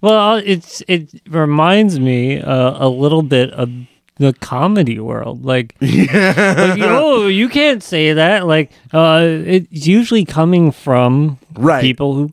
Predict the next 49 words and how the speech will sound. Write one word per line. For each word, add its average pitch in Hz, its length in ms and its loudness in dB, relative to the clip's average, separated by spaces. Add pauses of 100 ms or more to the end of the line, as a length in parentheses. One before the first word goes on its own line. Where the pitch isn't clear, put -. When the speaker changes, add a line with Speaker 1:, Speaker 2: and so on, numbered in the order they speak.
Speaker 1:
can't 151 320 -8
say 151 280 -6
funny 190 380 0
things. 123 480 -4
Speaker 2:
Yeah, 185 300 2
yeah, 208 80 2
yeah. 175 320 0
It's 180 140 -2
always, 208 200 4
Speaker 1:
<laughs> 170 180 0
Speaker 2:
it's - 80 -8
like, 165 180 0
"You 240 140 4
can't 208 280 -2
say 220 220 2
that." 202 80 0
It's 156 100 -4
like, 156 120 -4
"Yeah, 180 80 0
but 127 160 -8
it - 180 -12
killed. 131 540 -2
Like, 123 180 -4
you 160 120 4
Speaker 1:
Yeah. 143 100 -2
Speaker 2:
heard 185 180 -2
the 185 80 2
way 185 160 2
he 170 120 -4
did 151 200 0
Speaker 1:
Yeah. 156 60 2
Speaker 2:
that? 226 140 0 (100)
It 160 280 0
fucking 156 440 -2
Speaker 1:
<laughs> 165 100 -2
Speaker 2:
killed." 175 600 -2
So, 240 120 4
like, 185 240 2
what - 260 -6
do 262 60 2
you 285 60 2
mean 269 80 0
he 208 80 0
can't? 190 280 -2
He 170 200 -2
just 170 260 -2
did 269 220 2
and 185 120 2
it 160 60 4